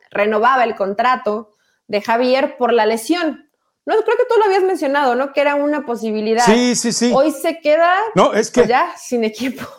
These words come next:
Speaker 1: <laughs>
Speaker 2: Eh, a ver, eh, es que, eh, eh, aparentemente la versión es esta.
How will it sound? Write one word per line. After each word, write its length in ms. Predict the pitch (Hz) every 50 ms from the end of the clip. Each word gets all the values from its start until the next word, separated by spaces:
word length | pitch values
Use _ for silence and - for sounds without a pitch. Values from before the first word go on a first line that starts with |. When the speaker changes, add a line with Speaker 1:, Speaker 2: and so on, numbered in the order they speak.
| 247 220 -
Speaker 1:
<laughs> 80 | 302 254
Speaker 2:
Eh, 100 | 131 - - _ _ _ - - - -
a 100 | - 156
ver, 340 | 160 196 190 147 127 - _ _ _ _ _ _ _ _ -
eh, 220 | - 175 - - -
es 220 | 170 170 165 165
que, 300 | - 262 226 220 226 - -
eh, 680 | 165 143 139 135 139 139 131 131 131 127 127 127 139 - -
eh, 140 | 123 123 _ - - - -
aparentemente 680 | - 143 143 175 165 180 196 226 202 196 196 165 208 196
la 120 | 180 151
versión 400 | 135 139 135 - - 185 175 180
es 160 | 175 170 -
esta. 480 | 175 160 139 - - 214 208 220 214